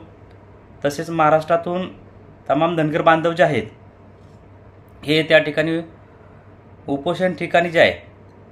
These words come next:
येत होते, मुंबईकडे कूच करत होते, कारण की सरकार आपला शासन निर्णय काढत नव्हतं आणि म्हणून हा शासन निर्णय जो आहे, हा शासन निर्णय,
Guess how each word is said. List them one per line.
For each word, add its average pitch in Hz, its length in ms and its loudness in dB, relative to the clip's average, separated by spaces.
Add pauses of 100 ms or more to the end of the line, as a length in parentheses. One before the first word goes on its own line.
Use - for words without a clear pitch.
(600)
येत 160 180 2
होते, 175 280 -2
मुंबईकडे 156 500 -2
कूच 156 260 -8
करत 165 200 0
होते, 165 420 -6 (400)
कारण 143 140 0
की 147 120 -8
सरकार 156 380 4
आपला 165 280 4
शासन 160 320 -2
निर्णय 165 240 0
काढत 147 320 0
नव्हतं 117 360 -4 (680)
आणि 123 80 -8
म्हणून 151 200 -4
हा 156 120 -2
शासन 156 380 -2
निर्णय 165 260 0
जो 165 80 0
आहे, 131 220 0 (1040)
हा 131 140 2
शासन 151 340 0
निर्णय, 165 360 -2